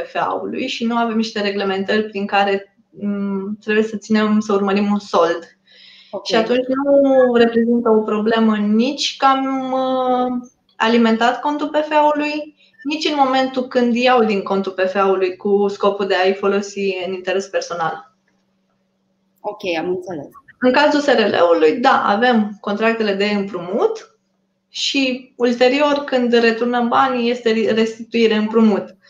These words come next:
Speaker 1: Dar în cazul P F A-ului, eu, în opinia mea, nu aș mai recomanda să își îngreuneze activitatea, numai dacă vrea să vadă efectiv câți bani a introdus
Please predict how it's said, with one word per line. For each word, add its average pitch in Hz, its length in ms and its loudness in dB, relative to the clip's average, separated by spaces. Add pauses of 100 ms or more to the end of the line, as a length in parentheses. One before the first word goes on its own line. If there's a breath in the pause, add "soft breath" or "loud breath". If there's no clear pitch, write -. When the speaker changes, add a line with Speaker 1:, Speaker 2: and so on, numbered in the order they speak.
(840 soft breath)
Speaker 1:
Dar 262 340 0
în 254 60 0
cazul 277 260 -2
P - 140 -8
F 269 40 -8
A-ului, 269 460 -2
eu, 269 460 -6 (180)
în 226 140 -2
opinia 240 340 -2
mea, 240 140 -2
nu 233 80 0
aș 226 140 2
mai 202 160 0
recomanda 202 560 0
să 190 500 -2 (240)
își 220 200 0
îngreuneze 220 520 4
activitatea, 208 840 -2
numai 302 280 -2
dacă 277 300 0
vrea 277 180 0
să 269 160 -6
vadă 247 240 0
efectiv 226 400 -6
câți 226 200 -6
bani 226 300 0
a 208 100 0
introdus 208 1080 0